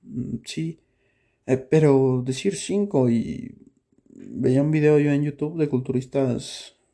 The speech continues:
colombianos con, con médicos colombianos y decían, "No, pero yo estoy bien, me hago mis chequeos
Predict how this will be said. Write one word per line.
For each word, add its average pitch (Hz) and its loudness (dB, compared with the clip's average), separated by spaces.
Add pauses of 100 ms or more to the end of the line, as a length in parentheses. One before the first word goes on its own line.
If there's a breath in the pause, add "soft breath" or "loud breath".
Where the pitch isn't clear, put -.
colombianos 123 -2
con, 123 -6
con 135 -4
médicos 131 -2
colombianos 127 -2
y - -16
decían, 123 -4
"No, - -4
pero - -4
yo - -12
estoy 131 -6
bien, 143 0
me 156 -2
hago 160 0
mis 139 -2
chequeos 143 -6